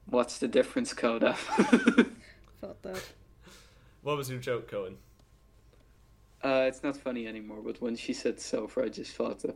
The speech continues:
Speaker 1: uh, like, "Oi, Harry, look, it's the Philosopher's Stone."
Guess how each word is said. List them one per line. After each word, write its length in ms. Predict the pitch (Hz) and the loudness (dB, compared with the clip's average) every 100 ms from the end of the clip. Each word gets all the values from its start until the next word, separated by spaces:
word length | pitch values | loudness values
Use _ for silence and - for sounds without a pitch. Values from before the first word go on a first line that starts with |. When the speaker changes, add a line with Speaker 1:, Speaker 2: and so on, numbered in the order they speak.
| - 127 | -2 0
Speaker 1:
uh, 180 | 117 120 | 2 2
like, 340 | 117 110 - - - - - | 2 0 -4 -14 -18 0 8
"Oi, 180 | 196 | 8
Harry, 420 | 185 156 143 160 156 | 8 4 4 6 6
look, 280 | 160 170 | 6 4
it's 200 | 117 143 | 2 -2
the 100 | 165 | -2
Philosopher's 880 | - 170 180 185 185 185 156 - 143 | -4 0 2 2 2 0 -2 -2 -4
Stone." 600 | 139 - 151 160 143 131 | -4 -6 -4 -2 -2 -6